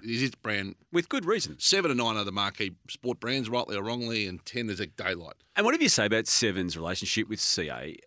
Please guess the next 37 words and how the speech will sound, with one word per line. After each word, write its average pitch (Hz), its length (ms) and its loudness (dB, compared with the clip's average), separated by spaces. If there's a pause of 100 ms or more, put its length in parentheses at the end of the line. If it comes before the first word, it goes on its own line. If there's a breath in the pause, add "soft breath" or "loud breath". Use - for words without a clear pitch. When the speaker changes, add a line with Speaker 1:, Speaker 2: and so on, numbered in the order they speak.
(180)
Speaker 2:
it, 175 300 -4 (340)
I, 175 140 4
I 180 80 4
think - 160 -2
it's 190 120 0
fair 151 140 4
to 123 60 4
say, 113 200 4
Hutchie, 101 260 0
and 147 80 6
I, 196 60 8
I, 190 140 8 (180)
I 208 40 6
flick 190 80 -2
Speaker 1:
Money 202 180 4
Speaker 2:
between 127 300 4
Foxtel 104 380 0
and 90 80 0
Seven 87 300 -2
'cause 98 120 -2
I, 123 160 2
I 123 60 4
love 131 180 2
the 110 80 -2
commentary 98 400 -2
on 85 80 -2
both. 76 220 -2 (1000 loud breath)
I 190 60 4
think 226 160 2
they 147 220 4
d-, 113 160 -4
deliver 104 280 0
a 87 40 0
pretty 101 320 -2
good 82 200 -6
Speaker 1:
And 76 120 0
Speaker 2:
product. - 360 -8